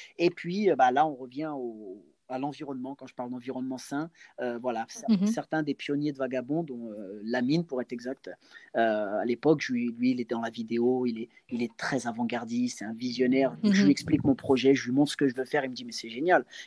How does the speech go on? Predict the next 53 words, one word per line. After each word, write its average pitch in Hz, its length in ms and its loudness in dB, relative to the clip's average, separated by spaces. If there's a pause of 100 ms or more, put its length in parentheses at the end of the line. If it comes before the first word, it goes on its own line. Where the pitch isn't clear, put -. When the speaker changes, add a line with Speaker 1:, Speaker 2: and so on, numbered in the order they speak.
Speaker 1:
Il 113 60 2
me 123 40 4
dit, « 135 140 4
Ce - 80 -4
que 139 80 2
je - 80 -2
comprends 135 240 2
pas, 139 120 2
par - 200 -6
contre, 185 160 0
c'est 123 80 -6
pourquoi - 240 0
tu 147 160 -2
veux 127 100 0
utiliser 127 460 0
la 131 80 4
voix 120 180 -4
des 123 200 -2
autres ? 123 200 -6 (360)
Pourquoi - 240 6
tu 165 120 0
utilises 143 340 -2
des 131 100 -2
spots 135 280 0 (100)
publicitaires ? 135 580 -6
Pourquoi - 220 -6
tu 151 140 -8
utilises, 151 180 -2
pourquoi - 220 -4
c'est - 120 -10
pas 127 120 -8
toi 143 160 -2
qu'on 127 180 -2
entend ? » 139 240 -6 (720)
Je - 140 -14
lui 104 80 -10
dis, « 117 120 -6
Bah, 101 320 -6
je - 100 -4
sais 117 120 -6
pas. » 202 160 6
Il - 20 2
me 135 60 2
dit, « 113 80 -8
Bah 87 100 -8
voilà, 127 200 4
c'est 127 120 -6
ça 156 100 -2
le 190 60 -2
problème, 151 340 -2
tu - 120 -12
sais 123 160 -6
pas. » 202 220 0